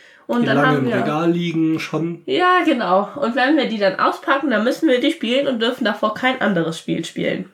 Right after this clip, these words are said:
Speaker 1: So. Und ihr könnt jetzt entscheiden, welches davon wir auspacken. Also wir haben drei auf einem Foto. Und dann könnt ihr uns eine Mail schreiben. Da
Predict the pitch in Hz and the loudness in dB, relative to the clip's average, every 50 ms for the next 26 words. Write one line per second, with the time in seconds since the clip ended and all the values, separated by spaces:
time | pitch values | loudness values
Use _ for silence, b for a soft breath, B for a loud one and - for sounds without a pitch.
0 | _ _ - 180 165 - - - - _ _ _ _ _ _ _ _ _ _ _ | _ _ 0 0 2 2 -2 -4 -14 _ _ _ _ _ _ _ _ _ _ _
1 | _ B B B B B B B B B B B B B - 262 247 240 - - | _ B B B B B B B B B B B B B 2 4 4 2 0 -8
2 | _ _ _ _ _ - 285 320 - 254 220 247 277 - - - 269 294 311 311 | _ _ _ _ _ 2 2 4 4 4 4 4 2 0 0 0 0 0 0 2
3 | - - - - - 202 214 - - 294 - - 403 - 339 370 349 294 269 262 | 0 0 0 0 -4 -6 -6 -6 -6 -4 -4 -2 -2 0 0 0 0 -2 0 0
4 | 262 320 453 - 294 285 - 247 240 240 - 269 254 247 226 - - - 262 - | 0 0 0 -2 -4 -2 0 0 -2 0 0 0 0 2 0 0 0 0 -2 -4
5 | - - 208 160 - 165 170 180 196 190 185 190 208 220 226 214 214 202 180 185 | -6 -4 -4 -4 -4 -2 0 0 0 0 0 0 0 0 0 0 0 -2 0 2
6 | 185 180 175 175 185 190 190 - - 196 190 156 165 - 196 - 247 247 269 - | 2 2 4 2 0 0 -2 -2 -2 -2 0 0 -2 -2 -2 0 0 0 2 2
7 | 320 - 554 - - _ _ B B B B B B B B B B 226 240 247 | 2 2 0 0 -4 _ _ B B B B B B B B B B 0 0 0
8 | 254 254 - 285 285 269 240 240 - - 190 185 170 175 190 226 254 294 - - | 0 2 0 2 2 2 0 0 -2 -2 0 0 0 0 0 0 0 -2 -4 -4
9 | - 262 254 269 277 285 302 339 - - _ b b b b b b b b b | -2 -2 -2 0 -2 -2 -4 -6 -6 -10 _ b b b b b b b b b
10 | _ - 226 220 214 208 202 202 | _ -2 0 0 2 2 2 4